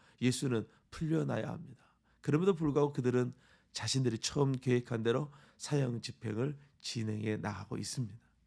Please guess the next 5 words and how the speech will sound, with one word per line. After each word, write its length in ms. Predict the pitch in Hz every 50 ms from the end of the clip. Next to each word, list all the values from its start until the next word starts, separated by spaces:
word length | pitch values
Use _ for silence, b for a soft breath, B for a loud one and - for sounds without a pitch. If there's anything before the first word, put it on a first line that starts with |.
| _ b b b b b b b
이것은 320 | b 156 156 175 214 208 175
명백한 640 | 160 160 175 170 175 170 - 143 123 104 95 - - b b b b b
불법적인 640 | - 139 151 156 170 180 170 - - 143 117 123 120
재판이고 680 | 120 117 - - 127 117 104 110 107 139 151 - - b b b b b b b
불법적인 760 | - 151 160 165 175 175 175 - - 143 120 113 107 110 -